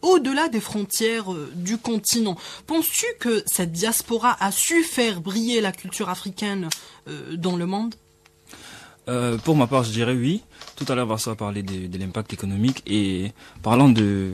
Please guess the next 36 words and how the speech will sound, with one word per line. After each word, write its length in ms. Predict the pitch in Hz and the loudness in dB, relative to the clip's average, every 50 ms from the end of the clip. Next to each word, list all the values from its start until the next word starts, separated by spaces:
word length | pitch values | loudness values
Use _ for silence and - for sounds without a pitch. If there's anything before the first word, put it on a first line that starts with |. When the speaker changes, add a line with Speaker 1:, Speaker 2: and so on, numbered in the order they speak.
| 92 - - | -8 -10 -8
Speaker 2:
l'impact 500 | 92 101 98 - 113 110 - - - - | -6 -6 -4 -4 -6 -6 -6 -10 -12 -4
culturel, 480 | - 113 98 - 110 104 98 110 117 120 | -4 -4 -2 -2 -2 0 0 0 0 0
la 80 | 110 | -2
diaspora 400 | 101 98 98 - - 110 113 120 | -2 -2 -4 -2 -2 0 2 2
joue 200 | 113 107 113 113 | 2 2 0 0
vraiment 320 | 107 101 107 101 107 104 104 113 | 0 0 0 0 -2 -2 0 -2
un 80 | 110 | -2
grand 260 | 104 - 110 110 107 101 | 0 2 2 2 2 2
rôle 200 | 95 104 104 101 - - - - - - - - _ | 0 -2 -2 -2 -6 -14 -20 -20 -20 -20 -20 -8 _
dans 160 | 107 110 113 110 | 2 4 6 6
la, 200 | 104 101 101 98 | 6 4 2 2
la 120 | 101 101 | 0 0
diffusion, 420 | 98 98 95 98 104 92 101 107 | -2 -2 -2 -2 -2 0 2 2
non, 100 | 110 120 120 - | 2 2 2 0
non 180 | 110 110 117 117 | 0 0 0 0
seulement 220 | - 107 107 110 | 2 2 2 4
dans 120 | 110 110 | 4 4
la 100 | 104 98 | 2 2
diffusion 580 | 90 92 95 98 95 - 107 98 95 104 117 120 - | 0 -2 -4 -4 -4 -4 -4 -2 0 0 -2 -2 -2
et 220 | 107 101 98 92 | 0 0 0 2
la 100 | 92 92 | 2 2
mise 180 | 95 107 107 98 | 4 2 4 2
en 80 | 98 | 0
valeur 240 | 92 90 92 101 101 | 0 -2 -2 -2 -2
de 60 | 92 | -2
la 100 | 92 92 | -4 -4
culture 320 | 87 - - - - - - | -6 -8 -8 -8 -6 -6 -6
africaine 340 | 92 - - - 104 101 98 | -8 -8 -6 -4 -2 -2 0
à 40 | 92 | -2
l'échelle 240 | 90 90 - 107 98 | -2 -2 -2 -2 -2
mondiale. 400 | 95 90 90 87 85 92 90 92 - - - - - - - - | 0 -2 -2 -2 -2 -4 -6 -6 -10 -16 -20 -20 -20 -20 -10 -6
Bon, 100 | 101 92 | -4 -2
à 100 | - 101 | -2 -4
travers 300 | - - 107 107 123 123 | -2 0 4 4 6 6
les 80 | 123 113 | 6 4
générations, 640 | 101 101 101 95 95 95 - - - 120 117 123 131 | 4 2 0 0 0 -2 -4 -2 2 2 4 4 2